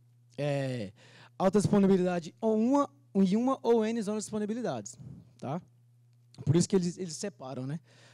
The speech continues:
Arquitetura separada de computação, pra mim ter aquela resiliência que eu expliquei pra vocês. Caso eu tenha uma, uma, uma falha em um,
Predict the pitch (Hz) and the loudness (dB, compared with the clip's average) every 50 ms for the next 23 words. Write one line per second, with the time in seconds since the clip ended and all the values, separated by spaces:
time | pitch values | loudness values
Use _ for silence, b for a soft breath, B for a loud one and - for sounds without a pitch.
0 | b b b b 170 165 - - 202 185 - - 202 214 208 - - - - 196 | b b b b -4 -2 0 2 2 2 4 4 4 4 4 2 0 0 0 0
1 | 196 185 - - 202 - 190 - 214 233 - - 170 143 127 120 123 - - 143 | 0 0 -2 -8 -10 -10 -10 -8 -8 -8 -6 -6 -6 -6 -6 -6 -8 -10 -10 -8
2 | 151 151 - 165 165 - - 170 165 170 170 151 175 180 165 180 175 - 180 - | -8 -6 -6 -6 -6 -6 -4 -4 -4 -4 -4 -4 -4 -4 -2 -2 -4 -4 -6 -12
3 | 156 - 175 165 165 170 180 175 170 180 202 - - 139 123 120 117 - 135 139 | -10 -10 -8 -6 -4 -2 -2 -2 -2 -2 -4 -6 -6 -8 -8 -8 -10 -8 -8 -8
4 | 131 131 - 147 143 139 131 135 139 131 _ _ - 143 139 139 - - - 139 | -8 -8 -10 -10 -12 -12 -12 -14 -18 -18 _ _ -16 -12 -10 -10 -8 -8 -6 -8
5 | 135 123 117 - 143 139 135 135 131 131 131 135 135 | -8 -8 -8 -8 -8 -6 -6 -6 -8 -8 -8 -8 -10